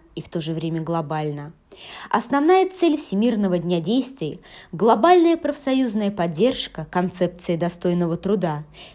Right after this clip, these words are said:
которая была разработана Международной организацией труда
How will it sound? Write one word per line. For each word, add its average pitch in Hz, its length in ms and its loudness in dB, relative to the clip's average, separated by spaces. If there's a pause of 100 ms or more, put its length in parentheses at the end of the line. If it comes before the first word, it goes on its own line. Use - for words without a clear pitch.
которая 185 340 -2
была 175 280 0
разработана 160 760 -4 (320)
Международной 277 680 2
организацией 254 840 0
труда 185 500 -4